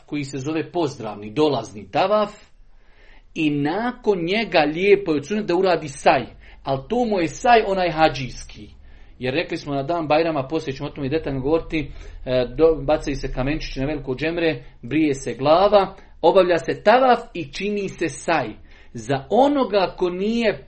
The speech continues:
taj dan kad je došao u Meku obavio saj. To je insan koji obavlja hadž i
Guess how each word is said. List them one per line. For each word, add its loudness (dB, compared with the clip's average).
taj 6
dan 0
kad -2
je -4
došao -4
u -6
Meku -4
obavio -2
saj. -8
To -2
je 2
insan -6
koji -2
obavlja 0
hadž -4
i -8